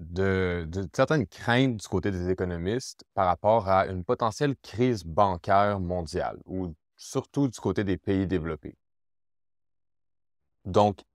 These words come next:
qu'est-ce qu'il en est jusqu'à date ? Ben,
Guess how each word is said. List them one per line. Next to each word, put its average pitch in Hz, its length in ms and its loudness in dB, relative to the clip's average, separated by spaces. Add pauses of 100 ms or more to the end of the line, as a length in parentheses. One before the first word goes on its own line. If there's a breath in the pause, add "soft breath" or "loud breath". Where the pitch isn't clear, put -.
qu'est-ce - 320 0
qu'il 113 200 2
en 82 260 0
est 78 140 -6 (300)
jusqu'à 85 380 -4
date ? - 300 -6 (1200)
Ben, 101 320 0